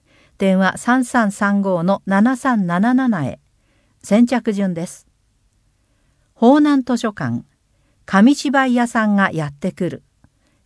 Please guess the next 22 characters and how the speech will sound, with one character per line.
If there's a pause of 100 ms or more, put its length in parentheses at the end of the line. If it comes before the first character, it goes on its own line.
日
時、 (400)
四
月
二
十
六
日
土
曜
午
後
三
時。 (760)
講
師、 (380)
野
間
茂
之。 (600)
対
象、